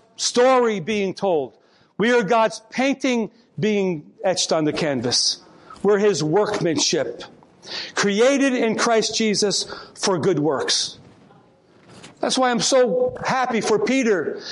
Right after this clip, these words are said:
because something was unlocked in his heart to do good things for the kingdom of God. Instead of being rough and tough and always speaking out of turn and denying the Lord, he was a changed man. That's why I hope Barabbas came to that place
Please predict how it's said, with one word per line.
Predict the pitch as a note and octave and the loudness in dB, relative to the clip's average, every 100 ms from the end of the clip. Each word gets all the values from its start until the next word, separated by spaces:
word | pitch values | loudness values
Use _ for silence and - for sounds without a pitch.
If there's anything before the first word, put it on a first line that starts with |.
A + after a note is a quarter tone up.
| - - | -12 -4
because | G3 A3 - | 2 2 2
something | C4+ C4+ A#3 | 0 2 2
was | A#3 G#3 | 2 2
unlocked | A3 G#3+ G#3+ A#3 A3+ - | 0 0 0 0 -2 0
in | G#3 | 0
his | G#3+ - | 2 0
heart | G#3 A#3+ G#3+ - - - - | 0 2 0 -4 -8 -12 -4
to | F#3+ | -2
do | A#3 F3 | 0 0
good | B3 B3+ | 0 -2
things | C4 B3+ A#3 - | 0 0 0 0
for | G3 | -2
the | F3+ | 0
kingdom | G#3+ G3+ F3+ | 0 0 0
of | E3 B2 | 0 0
God. | F3+ D3+ C#3 - - - - - - | 0 0 -4 -8 -20 -20 -20 -20 -6
Instead | D#3+ A#3 A3 | -2 2 2
of | G3 | 2
being | A3 G3+ F#3+ E3 - - - | 2 0 0 -2 -6 -12 -4
rough | C#3+ E3+ G3+ - E3+ | 0 2 2 2 -2
and | D#3 | -2
tough | G#3+ G#3 F#3+ - | 0 2 2 0
and | D3+ B2+ - - - | -2 -2 -8 -12 -2
always | F#3+ F#3+ | 0 0
speaking | - G#3+ G#3+ G3 | -2 -2 0 0
out | F#3 | 0
of | F3+ | 0
turn | F#3+ G3 F#3+ | 0 0 0
and | D#3+ | 0
denying | E3 F3+ F#3 F3 | 0 0 0 0
the | E3+ | 0
Lord, | F#3 F#3 F#3 | 0 0 -2
he | - - C4+ | -8 -4 -2
was | A3+ E3 | 0 -2
a | D3+ | -2
changed | - A3 G3 F3+ - | -2 0 0 0 0
man. | E3+ E3 C#3 A#2+ - _ _ - - - | -2 0 -2 -6 -14 _ _ -16 -12 -4
That's | A3 G3 | -2 0
why | A3 G3+ | 2 4
I | G3 | 4
hope | A3 A3 A3 | 4 2 2
Barabbas | G3 G#3 A3 F3 - | 2 4 4 0 -2
came | G3+ G3+ | -2 -2
to | F#3+ | 0
that | F#3 F#3 | 0 0
place | A3 A3 G3 - | 0 2 0 -2